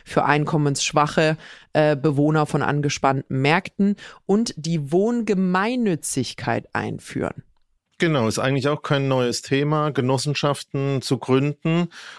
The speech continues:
Speaker 2: Und, äh, ich persönlich komme irgendwie jetzt heute, obwohl ich mir es gar nicht vorgenommen habe, so arg auf die Ebene der Gemeinden,
Speaker 1: Mhm.
Speaker 2: sehe, mit den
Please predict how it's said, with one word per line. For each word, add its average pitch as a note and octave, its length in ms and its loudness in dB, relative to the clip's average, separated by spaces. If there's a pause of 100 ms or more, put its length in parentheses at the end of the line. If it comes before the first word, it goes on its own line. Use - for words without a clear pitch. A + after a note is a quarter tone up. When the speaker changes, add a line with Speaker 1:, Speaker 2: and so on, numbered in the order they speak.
(120)
Speaker 2:
Und, B2+ 420 2
äh, B2 160 2
ich - 260 -4
persönlich C#3+ 800 2 (680)
komme C3+ 260 2
irgendwie C#3+ 340 2
jetzt C3 260 -2
heute, C3 280 2
obwohl C3 240 0
ich A2 80 -2
mir A#2+ 80 2
es A2 100 -2
gar A#2 140 0
nicht A2+ 140 0
vorgenommen C3+ 480 0
habe, D#3+ 160 -4
so A#2 160 0
arg A#2 160 -2
auf C3 200 0 (120)
die B2 180 -2
Ebene A#2+ 380 2
der A2+ 120 2
Gemeinden, G#2 800 0
Speaker 1:
Mhm. D#3 380 2 (140)
Speaker 2:
sehe, C3+ 680 0
mit B2+ 540 -4
den A2+ 480 0